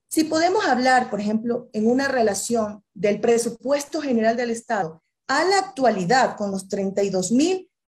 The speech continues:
el presupuesto del Estado se parece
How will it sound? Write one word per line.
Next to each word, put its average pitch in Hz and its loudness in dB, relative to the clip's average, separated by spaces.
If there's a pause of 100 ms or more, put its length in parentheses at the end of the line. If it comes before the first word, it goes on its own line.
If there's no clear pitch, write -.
(380)
el 233 4
presupuesto 262 -2
del 247 0
Estado 262 -2
se 254 -2
parece 233 0